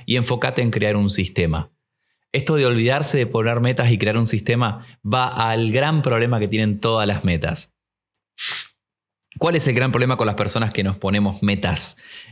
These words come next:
Que escribimos en una frase justamente esto de, "Quiero llegar, eh, al verano con el mejor cuerpo y mi verjo-, versión". Hoy están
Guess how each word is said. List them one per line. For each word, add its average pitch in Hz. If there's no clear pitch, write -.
Que 127
escribimos 147
en 113
una 123
frase 120
justamente 107
esto 117
de, 127
"Quiero 143
llegar, 120
eh, 95
al 113
verano 104
con 92
el 90
mejor 101
cuerpo 123
y 101
mi 98
verjo-, 98
versión". 104
Hoy 139
están 95